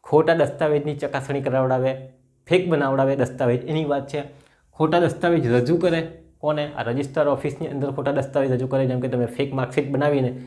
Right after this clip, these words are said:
ફેક માર્કશીટ રજૂ કરી દો અથવા બીજાની માર્કશીટ રજૂ કરી દો, તો પછી તમને ખબર છે શું સજા થાય, તેવું અહીંયા પણ છે.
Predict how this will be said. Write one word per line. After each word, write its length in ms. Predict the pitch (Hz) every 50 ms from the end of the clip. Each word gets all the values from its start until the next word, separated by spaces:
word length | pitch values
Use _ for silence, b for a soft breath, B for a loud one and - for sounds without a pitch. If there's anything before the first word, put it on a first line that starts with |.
| B B B B B _
ફેક 160 | - 143 139
માર્કશીટ 360 | 147 139 123 123 - 143 135 139
રજૂ 160 | 127 127 135
કરી 180 | 139 143 135
દો 180 | 127 131 135 131
અથવા 220 | - - - 123
બીજાની 280 | 117 117 117 139 143 147
માર્કશીટ 320 | 143 135 131 - 147 135
રજૂ 160 | 131 120 123 123
કરી 180 | 127 123 123
દો, 200 | 120 123 123 123 123 B B B B B B
તો 60 | 143
પછી 160 | 135 135 131
તમને 200 | 139 135 135 131
ખબર 200 | 131 147 143 143
છે 180 | 131 135 127 127
શું 160 | 123 - 123
સજા 220 | - 135 117 117 113
થાય, 220 | 117 - 113 113 110 - b b b b b -
તેવું 280 | 151 147 151 147 -
અહીંયા 200 | 151 139 135 139
પણ 220 | 131 139 147 147 139
છે. 320 | 135 - 120 120 - b